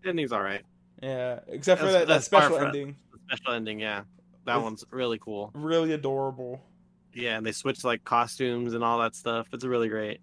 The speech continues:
Speaker 2: Yeah, I don't usually add, uh, special endings onto the year-end considerations, but that might have to be on there. Usually they're not good. That's why usually I don't put 'em on there.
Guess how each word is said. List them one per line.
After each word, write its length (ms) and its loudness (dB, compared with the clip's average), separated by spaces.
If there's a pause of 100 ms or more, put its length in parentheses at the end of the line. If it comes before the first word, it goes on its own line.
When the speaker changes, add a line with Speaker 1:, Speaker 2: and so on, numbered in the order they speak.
Speaker 2:
Yeah, 480 2 (120)
I 120 6
don't 220 6
usually 460 -2
add, 560 4
uh, 300 0
special 320 0
endings 560 -4 (180)
onto 720 -4 (560)
the 140 -6
year-end 340 0
considerations, 840 -4
but 180 -8
that 200 -6
might 400 -8
have 200 -10
to 80 -10
be 200 -10
on 240 -10
there. 320 -14 (520)
Usually 240 6
they're 120 6
not 260 6
good. 400 10 (380)
That's 140 0
why 60 2
usually 200 2
I 40 4
don't 100 -2
put 100 0
'em 100 -2
on 200 0
there. 340 -8